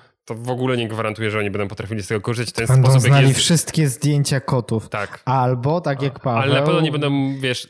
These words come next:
Speaker 1: to nie będzie używane do, do, do, do tych celów, o, o których szczytne są. Nie, nie, nie,
Speaker 2: Paweł
Speaker 1: sorry.
Speaker 2: nie będzie musiał włączać komputera, wystarczy, że weźmie prysznic, zamknie oczy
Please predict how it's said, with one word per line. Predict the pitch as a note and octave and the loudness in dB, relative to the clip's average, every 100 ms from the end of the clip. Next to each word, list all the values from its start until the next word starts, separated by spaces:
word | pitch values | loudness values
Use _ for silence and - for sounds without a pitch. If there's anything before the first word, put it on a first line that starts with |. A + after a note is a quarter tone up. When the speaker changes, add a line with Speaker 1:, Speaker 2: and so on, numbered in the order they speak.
| A#2 | -6
Speaker 1:
to | D3 | -4
nie | E3 | -2
będzie | F3+ | -2
używane | D3+ C#3 C#3 C3+ | -2 -2 -2 0
do, | B2+ B2 B2+ C3+ | 0 0 -2 -4
do, | C#3+ | -6
do, | C#3+ | -6
do | C#3+ D3 | -6 -6
tych | F3 | -6
celów, | - D#3 C#3 C3+ - | -6 -4 -4 -4 -6
o, | B2 - | -8 -6
o | C3+ | -10
których | - D3 B2+ - | -4 -4 -4 -4
szczytne | - - A#2 G#2+ | -6 -4 -4 -6
są. | G2 G2 | -6 -6
Nie, | F3 A3 | -4 -2
nie, | G3 | -2
nie, | F#3 C#3+ C#3+ | -2 0 0
Speaker 2:
Paweł | G3 A3+ | 0 0
Speaker 1:
sorry. | A3 | 0
Speaker 2:
nie | G3+ | 0
będzie | G3+ F#3 F#3 | -2 -2 -2
musiał | F3+ F#3 E3+ | -2 -2 -2
włączać | D#3 E3 D#3 C#3+ | -2 -2 -4 -6
komputera, | C#3+ C3+ B2+ D#3 F3 D#3 | -6 -6 -6 -4 -2 -2
wystarczy, | C3+ - C#3+ C3 | -4 -6 -6 -4
że | C3 B2 | -4 -2
weźmie | C#3 C3+ A#2 | -2 -2 -4
prysznic, | - D3 D3+ - D3 C#3+ - - | -2 -2 -4 -6 -6 -6 -12 -8
zamknie | C3+ C3+ C#3 C#3+ B2 | -6 -6 -6 -8 -4
oczy | C3+ D3+ - | -4 -4 -6